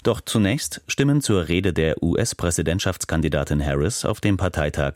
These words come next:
der Demokraten in Chicago. Die Neue Osnabrücker Zeitung bilanziert: „Selbst für eine Wahlkampfrede war Harris' Botschaft geradezu aufreizend vage.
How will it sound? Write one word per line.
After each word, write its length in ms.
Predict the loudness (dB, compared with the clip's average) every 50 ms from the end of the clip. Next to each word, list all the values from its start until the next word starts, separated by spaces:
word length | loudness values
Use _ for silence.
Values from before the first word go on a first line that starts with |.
| -2
der 80 | -2 -2
Demokraten 640 | 0 0 0 -2 0 -2 -4 -4 -2 -4 -4 -2
in 120 | -2 -2 -2
Chicago. 460 | -2 -2 -2 -4 -4 -4 -6 -8 -8 -12 _ -20 _ _ -20 -20 _ _ _ _ _ _ _ _ _ -2 0
Die 180 | 2 2 4
Neue 280 | 4 4 2 2 2 0
Osnabrücker 580 | 0 0 0 0 0 0 -2 0 0 -2 -2
Zeitung 460 | -2 -2 -2 -2 -2 -2 -2 -2 0 0
bilanziert: 580 | -2 0 0 0 -2 -2 0 0 0 -2 -4 _ _ _ _ -20 _ _ _ _ _ _ _ _ _ _ _ _ _ _ _ _ _ _ _ _ _ _ _ _ _
„Selbst 400 | 0 0 0 0 0 -4 -8 -2
für 100 | -2 0
eine 140 | 2 2 2
Wahlkampfrede 840 | 2 2 0 0 0 0 0 0 0 0 0 0 2 2 0 2
war 180 | 2 2 0 2
Harris' 360 | 0 0 2 2 0 -2 -2
Botschaft 500 | _ 0 -2 0 0 0 -2 -2 -2 -2
geradezu 580 | -2 0 0 2 0 0 0 -2 0 0 0 0 2
aufreizend 840 | 0 0 0 -2 -2 -2 0 0 0 -2 -2 0 0 0 0 0
vage. 440 | 0 0 0 -2 -4 -6 -8 -8